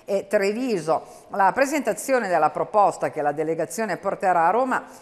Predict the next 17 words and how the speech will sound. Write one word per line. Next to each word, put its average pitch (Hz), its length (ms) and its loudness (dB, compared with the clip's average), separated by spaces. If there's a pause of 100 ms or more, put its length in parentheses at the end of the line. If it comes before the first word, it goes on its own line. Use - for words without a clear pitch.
(120)
è 233 80 0
stata 294 300 2
fatta 233 400 4
oggi 180 260 0
in 185 100 -8
anteprima 196 580 -6
nella 151 220 -4
sala 160 340 2
consiliare 151 720 -2
del 185 180 -4
Palazzo 156 420 -2
Municipale. 120 1000 -8 (240)
Oltre 220 380 4
a 190 120 6
un 190 300 -4
sito 220 380 -4
internet 185 840 -2